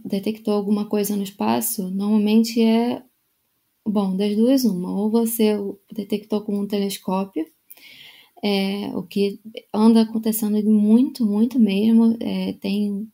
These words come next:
hoje em dia a gente tem mais de duzentas e quarenta moléculas detectadas no espaço. É, e isso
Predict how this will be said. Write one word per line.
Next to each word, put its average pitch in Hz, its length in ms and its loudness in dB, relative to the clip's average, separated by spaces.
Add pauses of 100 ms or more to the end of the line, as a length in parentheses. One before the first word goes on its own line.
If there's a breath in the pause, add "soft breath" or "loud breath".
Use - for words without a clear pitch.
(400)
hoje 226 200 4
em 262 80 8
dia 240 180 4
a 226 40 2
gente 226 180 2
tem 214 120 2
mais 220 160 4
de 226 60 2
duzentas 226 420 0
e 233 40 -6
quarenta 220 400 0
moléculas 196 560 -4
detectadas 196 640 -6
no 202 80 -4
espaço. - 640 -8 (880 loud breath)
É, 196 440 0
e 202 220 4
isso 233 360 0